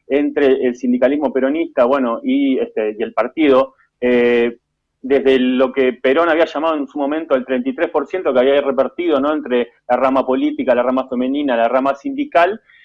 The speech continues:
fue retrocediendo, ¿no? El, el auge fue en mil novecientos setenta y cinco, cuando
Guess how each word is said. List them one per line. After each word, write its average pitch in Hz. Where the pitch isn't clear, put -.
fue 196
retrocediendo, 139
¿no? 143
El, 139
el 135
auge 160
fue 143
en 143
mil 147
novecientos 147
setenta 135
y 151
cinco, 185
cuando 151